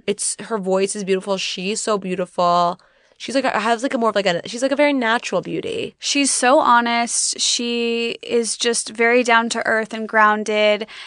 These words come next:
Speaker 2: and she's cute and funny and smart. And I, like, I'm truly in love with her.
Speaker 1: Yeah,
Speaker 2: I think
Speaker 1: you're in love
Speaker 2: she's,
Speaker 1: with her.
Speaker 2: it's,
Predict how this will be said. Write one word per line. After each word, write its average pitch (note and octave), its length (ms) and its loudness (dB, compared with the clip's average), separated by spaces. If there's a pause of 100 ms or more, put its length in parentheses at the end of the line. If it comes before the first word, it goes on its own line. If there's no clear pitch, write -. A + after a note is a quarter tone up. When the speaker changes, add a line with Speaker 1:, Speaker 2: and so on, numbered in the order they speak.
(140)
Speaker 2:
and A3 160 -2
she's A3+ 200 -2
cute C4+ 440 0
and A3 120 -2
funny A#3 840 0
and G#3+ 360 0
smart. A#3+ 680 6
And A3 180 0
I, A3 240 0
like, A#3+ 300 4
I'm A#3+ 160 2
truly A3+ 380 0
in G#3 120 -4
love G3 140 -2
with G3+ 100 -10
her. G3+ 80 -2
Speaker 1:
Yeah, G3+ 40 2
Speaker 2:
I - 100 0
think - 20 -2
Speaker 1:
you're F3 120 2
in E3+ 40 -2
love E3 80 0
Speaker 2:
she's, A#3 140 -2
Speaker 1:
with - 100 -8
her. A2+ 160 -2
Speaker 2:
it's, - 340 0